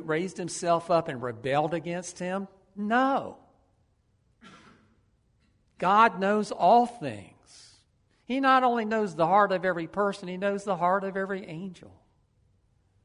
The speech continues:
There's nothing outside his knowledge that exists, period, in the spiritual realm or the physical realm. Nothing. There are no secrets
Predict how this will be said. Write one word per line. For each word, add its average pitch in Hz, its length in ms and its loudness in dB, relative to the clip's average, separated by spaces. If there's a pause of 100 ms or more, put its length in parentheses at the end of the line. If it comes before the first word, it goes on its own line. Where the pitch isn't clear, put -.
(1300)
There's 180 240 -8
nothing 202 600 -4
outside 135 680 -4
his 135 460 -8 (800)
knowledge 131 760 -8 (100)
that - 280 -12
exists, 127 920 -10
period, 120 680 -8 (360)
in 123 100 -10
the 120 80 -8
spiritual 160 640 -4
realm 143 500 -6 (300)
or 131 120 -6
the 139 80 -6
physical 143 540 -8
realm. 110 460 -14 (260)
Nothing. 131 540 -8 (400)
There 135 160 -6
are 151 180 0
no 147 140 -6
secrets 147 800 -14